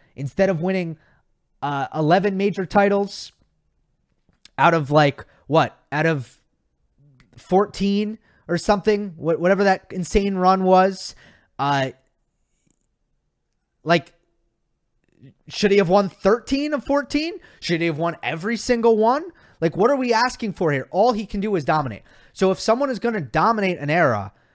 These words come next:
of course we're gonna look back at it, and it's gonna be like, "Oh, that era was, was weak. Only one guy won." Yeah, of course. Uh, here is what I consider that era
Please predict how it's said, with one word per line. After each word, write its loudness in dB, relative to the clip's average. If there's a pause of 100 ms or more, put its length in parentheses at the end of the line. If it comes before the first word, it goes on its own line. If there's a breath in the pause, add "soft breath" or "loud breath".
(760)
of 0
course 0
we're -2
gonna -2
look -2
back 2
at -4
it, -10
and -4
it's -6
gonna -4
be -2
like, 0
"Oh, 2
that 0
era 2
was, 2
was -6
weak. -2
Only -4
one -6
guy -4
won." -10
Yeah, -8
of -20
course. -4 (480 soft breath)
Uh, 0 (120)
here -2
is -6
what 2
I 2
consider -6
that -4
era -2